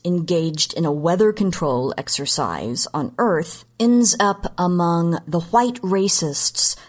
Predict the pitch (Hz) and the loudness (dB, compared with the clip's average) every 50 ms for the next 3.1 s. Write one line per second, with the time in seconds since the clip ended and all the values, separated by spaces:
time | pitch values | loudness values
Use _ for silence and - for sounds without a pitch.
0 | - _ _ - 170 170 170 165 165 170 165 165 160 156 - - _ 170 175 175 | -20 _ _ -2 0 2 2 2 2 0 0 -2 -4 -6 -8 -4 _ 0 0 2
1 | 170 170 170 - - 175 156 190 208 202 185 175 170 170 170 - - - - - | 2 0 0 0 -2 0 2 2 2 2 2 2 2 2 2 2 2 2 2 0
2 | - 170 147 147 151 147 143 143 147 - - 151 131 135 131 113 71 71 78 - | 2 0 0 -2 -2 -4 -2 -4 -4 -4 -6 -6 -8 -8 -8 -8 -8 -10 -10 -12
3 | 170 | -14